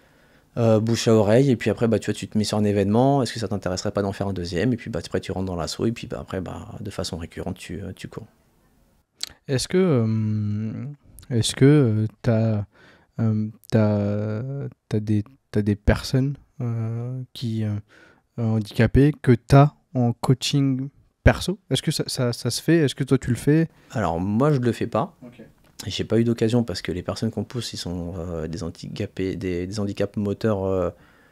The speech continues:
Speaker 1: euh, avancés quand même.
Speaker 2: Ok.
Speaker 1: Voilà. Euh, moi, ça m'est pas arrivé de, encore de le faire. Après, je pense que c'est un vrai métier.
Speaker 2: Hmm.
Speaker 1: C'est-à-dire que même si demain, euh, l'occasion se présente pour moi,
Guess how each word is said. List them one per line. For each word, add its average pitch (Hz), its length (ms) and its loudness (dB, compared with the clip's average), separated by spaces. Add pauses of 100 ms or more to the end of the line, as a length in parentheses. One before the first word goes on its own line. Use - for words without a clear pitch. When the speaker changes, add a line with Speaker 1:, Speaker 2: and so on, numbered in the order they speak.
(240)
Speaker 1:
euh, 98 220 -6 (100)
avancés 98 440 -4
quand 113 140 -4
même. 120 160 0
Speaker 2:
Ok. - 100 -12 (180)
Speaker 1:
Voilà. 117 300 -10 (400)
Euh, 90 140 -4
moi, 95 120 -2
ça 107 120 -6
m'est 90 100 -4
pas 107 140 -4
arrivé 107 320 0
de, 90 420 -4 (1120)
encore 101 320 -2
de 101 80 -4
le - 80 -4
faire. 117 300 -2 (720)
Après, - 180 -4
je - 80 -6
pense - 180 -4
que 107 120 -8
c'est - 100 -4
un 98 80 -2
vrai 107 140 0
métier. 107 260 -2 (280)
Speaker 2:
Hmm. 233 180 -10
Speaker 1:
C'est-à-dire 95 220 -6
que - 60 -4
même 107 160 2
si - 140 -4
demain, 110 440 2
euh, 92 240 0
l'occasion 101 360 -2
se - 80 -8
présente 101 260 -2
pour 104 200 0
moi, 123 240 2